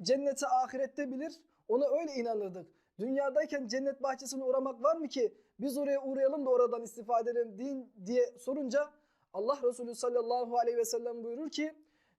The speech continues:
"Dünyadayken cennet bahçeleri ilim meclisleridir."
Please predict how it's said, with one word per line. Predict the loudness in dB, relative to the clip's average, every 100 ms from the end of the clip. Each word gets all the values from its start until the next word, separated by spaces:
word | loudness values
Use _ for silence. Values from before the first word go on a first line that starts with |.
| -6
"Dünyadayken | -2 2 4 4 2 2 -2 0
cennet | 0 2 0 -2
bahçeleri | -6 -4 -2 0 0 -2 -8 _ -2
ilim | 0 4
meclisleridir." | 4 2 0 -4 -6 -12